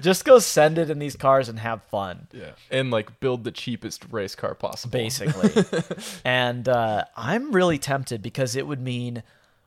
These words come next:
Speaker 1: I get to meet some of these competitors in the most, you know, guards down, let's just hang out and have fun way. That seems like a great introduction into grid life. Like,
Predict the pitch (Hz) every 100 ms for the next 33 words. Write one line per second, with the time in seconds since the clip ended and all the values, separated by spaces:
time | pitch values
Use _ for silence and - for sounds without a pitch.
0 | _ - 120 143 131 131 - 120 113 120
1 | 123 135 - - 120 113 113 98 117 104
2 | 110 139 196 233 - - 147 135 127 120
3 | 120 120 - - - _ _ _ _ _
4 | _ - 131 117 104 101 123 110 131 139
5 | 165 139 120 123 113 120 113 110 - 120
6 | 123 - - - 135 131 - _ _ _
7 | _ _ - - 127 120 107 - 110 107
8 | 95 - 113 104 92 95 101 104 151 226
9 | - _ _ _ _ _ _ - 139 180
10 | - 185 151 127 120 120 120 120 120 120
11 | - 104 101 - 110 98 92 95 _ _
12 | _ _ 127 117 98 110 101 113 98 90
13 | 87 - 107 107